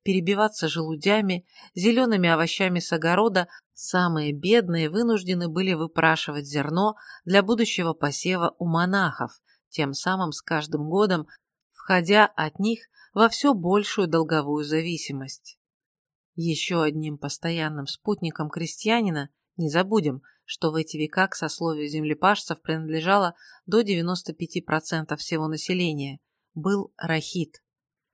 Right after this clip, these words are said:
Костные останки людей раннего Средневековья наглядно свидетельствуют о постоянном недоедании и связанных с тем болезненных изменениях организма. Жизнь была тяжёлой,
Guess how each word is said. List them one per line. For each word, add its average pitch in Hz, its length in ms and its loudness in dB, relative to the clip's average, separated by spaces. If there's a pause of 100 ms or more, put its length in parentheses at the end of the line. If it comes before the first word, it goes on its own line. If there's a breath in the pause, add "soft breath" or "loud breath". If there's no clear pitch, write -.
(300)
Костные 180 500 -2
останки 170 580 -4
людей 165 360 0
раннего 156 520 -2
Средневековья 156 920 -2 (380 loud breath)
наглядно 233 500 4
свидетельствуют 185 920 -4
о - 80 -4
постоянном 165 760 -4
недоедании 175 840 -2 (300 soft breath)
и 240 100 -2
связанных 233 540 0
с - 100 -12
тем 175 300 -4 (240 loud breath)
болезненных 165 720 0 (100)
изменениях 151 800 -4
организма. 151 800 -4 (1000)
Жизнь 160 340 -2
была 147 320 0
тяжёлой, 202 680 -2